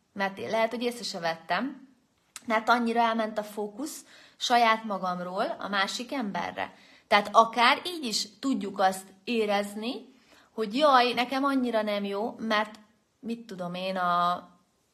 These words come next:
testvéremnek van egy súlyos betegsége, és hát jó lenne, hogyha ő ezt megoldaná, mert én addig nem tudom jól érezni magam."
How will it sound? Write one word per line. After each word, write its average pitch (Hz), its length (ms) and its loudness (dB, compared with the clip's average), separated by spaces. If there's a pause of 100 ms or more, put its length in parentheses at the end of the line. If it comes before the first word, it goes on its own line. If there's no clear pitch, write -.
(300)
testvéremnek 180 960 0
van 202 140 0
egy 185 140 -2
súlyos 190 440 -4
betegsége, 185 1000 -4 (560)
és - 340 -4
hát 208 280 -8
jó 302 140 2
lenne, 202 280 2
hogyha 202 420 -2
ő 196 60 0
ezt 190 200 0
megoldaná, 185 640 0
mert 196 160 0
én 240 120 0
addig 311 240 0
nem 339 220 -2
tudom 330 160 0
jól 311 180 -4
érezni 220 440 -2
magam." 151 600 -8